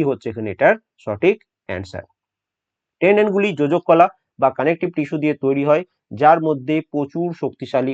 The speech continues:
কোলাজেন ফাইবার থাকে। একজন হাই জাম্পার একটি হাই জাম্প দেওয়ার আগে কিছুক্ষণের জন্য দৌড়ায়, যাতে সে ড্যাশ জাতদের সাহায্যে লম্বা মাপ, আহ, সরি, লম্বা লাফ দিতে পারে। তো অ্যান্সার কি হয়ে যাবে?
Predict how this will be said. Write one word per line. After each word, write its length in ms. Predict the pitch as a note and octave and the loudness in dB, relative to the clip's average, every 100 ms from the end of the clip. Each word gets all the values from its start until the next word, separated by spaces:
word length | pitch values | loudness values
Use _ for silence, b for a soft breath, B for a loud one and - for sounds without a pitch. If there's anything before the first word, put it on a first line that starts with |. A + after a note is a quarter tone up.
| B2+ | -4
কোলাজেন 340 | A#2+ A#2 B2 A#2+ | -2 -2 -2 -4
ফাইবার 320 | G#2+ F#2 D#3 A3 _ _ G#2 | -6 0 0 0 _ _ -12
থাকে। 200 | F2+ - _ _ _ _ _ _ _ _ _ _ _ _ _ _ _ _ | -12 -16 _ _ _ _ _ _ _ _ _ _ _ _ _ _ _ _
একজন 380 | E3 F#3+ F3+ G#3+ E3+ D3+ | 2 4 2 0 -2 2
হাই 180 | F3+ F#3 | 2 4
জাম্পার 400 | G3+ G3+ - G3+ G#3 D#3 | 0 0 4 6 6 -2
একটি 180 | - C3+ A#2+ | -6 -4 2
হাই 180 | D#3+ F3+ | 2 4
জাম্প 240 | F3+ F3+ D#3+ | 2 2 4
দেওয়ার 200 | D#3+ D#3+ D3 | 6 6 2
আগে 140 | C#3+ C#3+ | -2 -4
কিছুক্ষণের 440 | B2+ D#3+ D#3+ E3 C#3 | -6 -2 2 2 2
জন্য 160 | D3+ D#3 D3 | 2 2 2
দৌড়ায়, 320 | C3+ C3 C3+ - C3 | 4 4 4 4 0
যাতে 200 | A#2+ C3+ | 0 -2
সে 80 | D3+ D#3 G#2 | -4 -6 2
ড্যাশ 220 | C3+ E3+ D#3 B2 | 4 4 2 0
জাতদের 340 | C#3 C3+ C#3+ C#3+ C#3 | 0 2 -2 -2 -2
সাহায্যে 360 | C3+ B2+ C#3+ F3+ C3+ | -2 -2 -2 2 2
লম্বা 360 | B2+ B2+ C#3+ G3 _ _ A#2+ | 0 2 2 2 _ _ -4
মাপ, 240 | A#2+ E3+ - | -2 -2 -2
আহ, 100 | C#3 A2 | -4 -2
সরি, 140 | B2+ A2+ A#2+ | -4 -2 -2
লম্বা 240 | C3+ D#3 D3 D3 | 2 2 4 4
লাফ 140 | E3 C#3 | 4 0
দিতে 160 | A#2+ G#2 F2 | -12 -10 -10
পারে। 160 | D#2+ _ _ _ _ | -12 _ _ _ _
তো 40 | C3 | 0
অ্যান্সার 260 | C#3+ D#3 D3+ | 0 -2 0
কি 40 | |
হয়ে 120 | E3 | 2
যাবে? 120 | E3 | 4